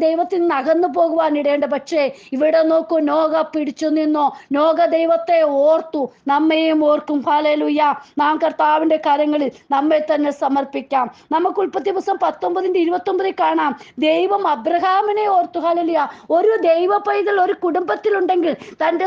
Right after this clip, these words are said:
സഹോദരങ്ങൾക്ക്, തൻ്റെ കുടുംബങ്ങൾക്ക് വരുന്ന പ്രതി-, ഹല്ലേലൂയ, പ്രതി-, അതായത്, ഹല്ലേലൂയ, പ്രയാസഘട്ടങ്ങളിൽ നിന്ന് കർത്താവ് അവരെ വിടുവിക്കും. പ്രിയ മക്കളെ, നാം ദൈവത്തെ അറിഞ്ഞു തന്നെ ജീവിക്കാം. നമ്മിലൂടെ അനേകർ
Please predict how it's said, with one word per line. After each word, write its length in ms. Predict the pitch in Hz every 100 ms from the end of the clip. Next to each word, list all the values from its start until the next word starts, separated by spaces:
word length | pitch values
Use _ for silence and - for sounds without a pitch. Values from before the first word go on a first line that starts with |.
| -
സഹോദരങ്ങൾക്ക്, 720 | 370 339 381 427 392 392 381 349
തൻ്റെ 220 | 320 370 381
കുടുംബങ്ങൾക്ക് 640 | 330 339 381 415 403 370 392
വരുന്ന 260 | 359 359 349 311 - - 311
പ്രതി-, 380 | 330 311 440 294
ഹല്ലേലൂയ, 400 | 330 349 339 320 294 - -
പ്രതി-, 300 | 320 330 359 381 311 320 294 277 269 285
അതായത്, 260 | 311 339 311
ഹല്ലേലൂയ, 380 | 285 294 320 311 302
പ്രയാസഘട്ടങ്ങളിൽ 840 | 302 320 427 427 349 349 370 370 330
നിന്ന് 180 | 320 262 - - 302
കർത്താവ് 280 | 277 359 349
അവരെ 240 | 330 330
വിടുവിക്കും. 600 | 262 277 302 311 - 277 233 _
പ്രിയ 260 | 277 302 311
മക്കളെ, 440 | 330 330 330 320 302 - -
നാം 140 | 294 311 302
ദൈവത്തെ 360 | 311 320 330 302
അറിഞ്ഞു 220 | 294 311 320
തന്നെ 180 | 320 302
ജീവിക്കാം. 540 | 262 294 294 285 262 - -
നമ്മിലൂടെ 720 | 330 415 453 403 359 320 285 233 - 254
അനേകർ 640 | 285 320 330 339 311